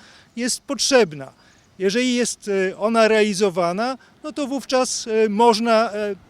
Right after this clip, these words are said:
też, powiedzmy, osiągać takie cele jak poprawa bezpieczeństwa. Ja,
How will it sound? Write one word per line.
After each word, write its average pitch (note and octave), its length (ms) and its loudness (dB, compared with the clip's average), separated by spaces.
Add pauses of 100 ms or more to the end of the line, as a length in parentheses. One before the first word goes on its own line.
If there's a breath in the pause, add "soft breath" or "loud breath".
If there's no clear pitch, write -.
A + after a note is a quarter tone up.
(120)
też, G#3 280 -2
powiedzmy, G3 640 -6
osiągać G#3+ 520 -2
takie F#3+ 280 -4
cele G#3+ 360 4
jak G#3 140 2
poprawa F#3+ 460 -2
bezpieczeństwa. E3 800 -10 (460 loud breath)
Ja, B3 320 0